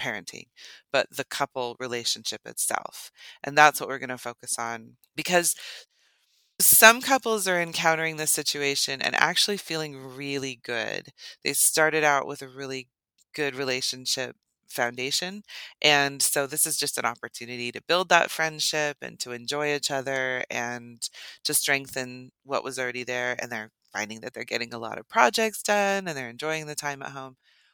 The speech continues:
Or it's not a big change, so they both worked from home anyway, or they were retired or whatever. And for those couples, we're gonna be talking about some of the things that we can do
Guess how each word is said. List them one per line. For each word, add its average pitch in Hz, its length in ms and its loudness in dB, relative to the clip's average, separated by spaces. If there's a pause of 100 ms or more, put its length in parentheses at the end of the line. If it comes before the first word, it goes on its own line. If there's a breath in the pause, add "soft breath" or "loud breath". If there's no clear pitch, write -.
Or 175 200 8
it's 156 280 6
not 156 280 10
a 147 60 2
big 139 320 -2
change, 120 640 -2
so 123 140 -4
they 120 80 -8
both 123 240 -6
worked 123 180 -12
from 120 140 -14
home 123 240 -12
anyway, 113 500 -4
or 123 140 -4
they 123 100 -4
were 113 220 -8
retired 107 560 -4
or 98 120 -8
whatever. 104 440 -10 (560 loud breath)
And 151 640 4 (280 soft breath)
for 170 160 0
those 190 480 4
couples, 302 680 0 (100)
we're 190 140 0
gonna 185 220 -2
be 175 140 -4
talking 160 600 -4
about 139 520 2
some 160 280 2
of 170 100 -6
the 180 100 -2
things 160 280 -8
that 156 120 -6
we 147 120 -8
can 143 200 -12
do 139 420 -8